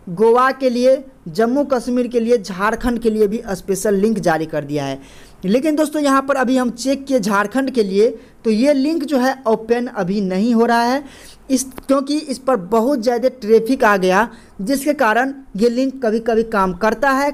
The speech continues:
कभी-कभी काम नहीं करता है।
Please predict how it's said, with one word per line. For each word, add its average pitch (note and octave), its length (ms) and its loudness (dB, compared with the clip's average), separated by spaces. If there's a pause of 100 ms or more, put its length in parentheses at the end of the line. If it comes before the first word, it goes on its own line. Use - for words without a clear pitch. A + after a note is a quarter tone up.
कभी-कभी G3+ 500 0
काम G#3 480 0 (240)
नहीं C4 360 4
करता D#3+ 340 -4
है। C3+ 340 -12